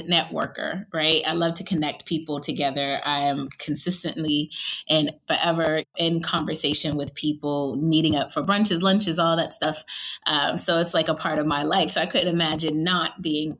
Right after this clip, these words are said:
or what, ah, well, that's not true. I was gonna say, I guess I have my times of introversion where, where I just kinda wanna sit back, Netflix and chill and not really be bothered with the phone or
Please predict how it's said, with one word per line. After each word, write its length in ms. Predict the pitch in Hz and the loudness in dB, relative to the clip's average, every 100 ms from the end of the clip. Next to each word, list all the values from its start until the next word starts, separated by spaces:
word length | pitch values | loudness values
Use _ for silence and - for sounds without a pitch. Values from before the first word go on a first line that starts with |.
| _ | _
or 180 | 208 196 | 0 2
what, 200 | 220 - | 2 0
ah, 500 | 349 381 403 415 349 - | 0 0 2 0 -2 -2
well, 140 | 294 | -2
that's 160 | 285 277 | 0 0
not 120 | 202 | -2
true. 180 | - 151 - - | -2 -4 -4 0
I 40 | - | 2
was 60 | |
gonna 120 | 285 285 | 4 4
say, 80 | |
I 40 | 269 | 4
guess 160 | 302 | 2
I 60 | 302 | 2
have 360 | 254 262 330 302 | 2 2 2 4
my 260 | 185 147 | 4 2
times 380 | 156 185 156 156 | -2 -2 0 -2
of 100 | 151 | -4
introversion 640 | 143 - - - - - - | -4 -4 -4 -4 -4 -2 -4
where, 240 | - - - _ | -6 -8 -12 _
where 120 | 185 180 | 0 0
I 80 | |
just 200 | 175 185 | 0 -2
kinda 160 | 208 202 | -2 -2
wanna 240 | 196 170 - - | -2 -2 -6 -14
sit 280 | - 170 | -8 -4
back, 240 | 175 156 156 | -2 -2 -2
Netflix 480 | 160 160 151 - 151 | -6 -6 -12 -8 -6
and 100 | 143 | -4
chill 320 | - 147 147 | -2 0 -2
and 100 | 143 | -2
not 220 | 139 139 | -6 -8
really 180 | 147 143 | -8 -6
be 160 | 151 | -8
bothered 380 | 135 147 143 147 | -4 -2 -2 -4
with 160 | 139 - | -6 -6
the 200 | 170 175 _ _ _ _ | -6 -8 _ _ _ _
phone 460 | 165 160 156 151 | 0 2 2 0
or 380 | 156 147 156 156 | -2 -4 -6 -8